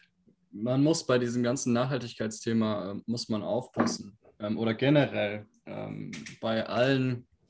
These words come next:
bei allen Fragestellungen so der, der Optimierung muss man sich immer, äh, fragen, was gewinne ich und was verliere ich?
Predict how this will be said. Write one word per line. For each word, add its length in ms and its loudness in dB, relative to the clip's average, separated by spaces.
bei 160 4
allen 300 6
Fragestellungen 960 0
so 320 -2
der, 320 -2
der 220 -2
Optimierung 680 2
muss 160 -2
man 100 0
sich 160 -4
immer, 540 -4
äh, 40 -8
fragen, 680 -4
was 540 0
gewinne 340 2
ich 140 0
und 80 0
was 160 -4
verliere 320 -2
ich? 240 -12